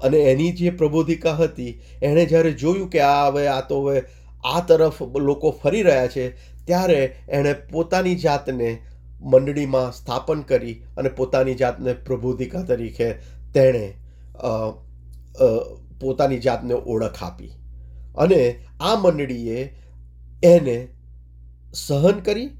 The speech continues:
અને એની સ-, વિરોધ કર્યા વગર એની વાતો અને એ-, એના દ્વારા જે વ્યભિચાર આવ્યો, આત્મિક વ્યભિચાર અને, અ, શારીરિક વ્યભિચાર, એ બંનેને, અ, તેઓએ સહન કર્યો.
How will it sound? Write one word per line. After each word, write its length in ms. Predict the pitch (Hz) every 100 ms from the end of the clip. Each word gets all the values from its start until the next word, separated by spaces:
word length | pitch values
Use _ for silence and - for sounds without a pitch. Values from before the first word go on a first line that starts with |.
| - -
અને 160 | - 147
એની 340 | - 143 151
સ-, 220 | 185 - -
વિરોધ 440 | 123 135 156 156
કર્યા 300 | - 147 151
વગર 420 | 143 156 131 113 - - -
એની 260 | 139 139
વાતો 540 | 135 107 131 180 180 123
અને 240 | - 127
એ-, 420 | 135 - 139 151 -
એના 280 | 131 139 147
દ્વારા 320 | 143 135 143
જે 180 | 139 135
વ્યભિચાર 640 | 123 110 113 151 180 214 170
આવ્યો, 380 | 117 95 87 - - - - - -
આત્મિક 420 | - 156 196 214 170
વ્યભિચાર 540 | 170 156 180 196 190 202 - - -
અને, 400 | 156 180 233 240 226 - -
અ, 160 | - 160
શારીરિક 600 | 156 165 151 151 139 120
વ્યભિચાર, 600 | 120 120 113 120 101 104 - - -
એ 100 | 160
બંનેને, 720 | 151 160 175 185 151 123 117 - - - -
અ, 120 | - 123 117 - - - -
તેઓએ 480 | 147 135 123 120 - - -
સહન 460 | - - 104 110 104
કર્યો. 320 | 101 90